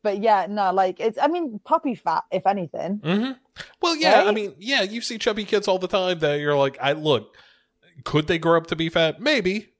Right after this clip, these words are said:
Speaker 2: But also they could grow up to be like your friend, like, they could grow up to be a model.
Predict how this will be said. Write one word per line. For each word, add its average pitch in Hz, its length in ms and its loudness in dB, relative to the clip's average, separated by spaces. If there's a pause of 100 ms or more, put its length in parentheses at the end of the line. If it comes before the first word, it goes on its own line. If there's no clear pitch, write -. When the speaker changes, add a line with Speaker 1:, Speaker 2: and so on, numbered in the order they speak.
Speaker 2:
But 175 160 4
also 185 400 4
they 175 100 2
could 170 160 0
grow 170 160 2
up 165 120 0
to 165 60 -10
be 156 120 0
like 127 300 -2
your 156 120 -2
friend, 175 200 2
like, 123 160 -2
they 123 100 0
could 135 140 -2
grow 131 160 4
up 131 80 -6
to 147 100 -2
be 135 100 0
a 131 60 2
model. 123 560 0